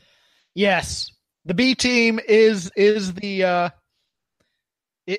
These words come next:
is, is an act that is tailor-made for that, along with Kane. <laughs> I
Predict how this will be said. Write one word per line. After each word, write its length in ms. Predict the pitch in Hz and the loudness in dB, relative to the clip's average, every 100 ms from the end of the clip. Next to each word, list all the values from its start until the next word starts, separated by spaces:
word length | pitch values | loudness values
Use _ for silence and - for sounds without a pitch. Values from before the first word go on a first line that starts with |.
| - | -4
is, 260 | 202 208 - | -2 -2 -4
is 160 | 196 208 | -6 -6
an 80 | 214 | -4
act 360 | 208 214 - - | -2 -4 -6 -6
that 180 | 190 190 | -2 -2
is 240 | 185 - - | -4 -6 -12
tailor-made 640 | - 190 196 185 190 185 | -6 -4 -4 -4 -4 -4
for 160 | - 151 | -8 -10
that, 260 | 139 123 - - | -10 -14 -16 -12
along 360 | 165 180 180 | -6 -4 -4
with 240 | 170 165 - _ _ _ _ - | -6 -8 -10 _ _ _ _ -8
Kane. 520 | - 180 185 202 220 _ _ _ _ _ | -2 0 0 -2 -4 _ _ _ _ _
<laughs> 440 | _ _ _ _ - | _ _ _ _ -12
I 340 | 165 233 190 | -4 0 0